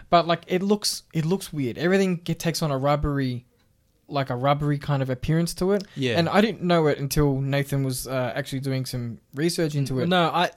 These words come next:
Speaker 3: like, I, we were watching the movie and there were some three D, uh, effects, and I'm like, "That looks like it's meant to be in three D," 'cause, like, the effect would come sort of straight on the
Speaker 1: Yeah.
Speaker 3: camera.
Speaker 2: Yeah.
Speaker 3: And
Speaker 1: But
Speaker 3: it
Speaker 1: it
Speaker 3: just, it looks weird. And then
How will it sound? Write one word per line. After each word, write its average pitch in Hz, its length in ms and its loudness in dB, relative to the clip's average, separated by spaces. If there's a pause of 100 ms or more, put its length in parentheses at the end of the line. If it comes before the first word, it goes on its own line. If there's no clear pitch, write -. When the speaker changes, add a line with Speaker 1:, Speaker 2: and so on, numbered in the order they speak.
Speaker 3:
like, 170 340 -2
I, 165 160 0
we 170 340 -2
were 170 40 2
watching 190 320 2
the 160 60 2
movie 151 360 0
and 147 280 -6
there 151 100 0
were 151 60 0
some 147 200 -6
three 180 240 -2
D, 160 400 -2
uh, 143 240 -10
effects, - 540 -4
and 147 100 -8
I'm 151 80 -2
like, - 180 -4
"That 170 100 -14
looks 214 180 -6
like 233 160 -6
it's 165 100 -10
meant 151 200 -4
to - 40 -20
be 143 100 -6
in 127 100 -6
three 135 180 -4
D," 123 160 -4
'cause, 147 240 -8 (320)
like, 170 140 0
the 165 100 0
effect 165 260 -2
would 151 140 -10
come 143 220 -6
sort 139 160 -6
of 120 40 -10
straight 147 400 -6
on 131 140 -14
the 123 60 -8
Speaker 1:
Yeah. 143 200 2
Speaker 3:
camera. 110 240 -10
Speaker 2:
Yeah. 123 180 -2
Speaker 3:
And 98 80 -8 (200)
Speaker 1:
But 170 140 4
Speaker 3:
it 160 80 -2
Speaker 1:
it 147 80 -12
Speaker 3:
just, 165 240 -6 (100)
it 151 160 -6
looks 156 240 -6
weird. 131 320 -8 (360)
And 165 160 0
then 160 220 2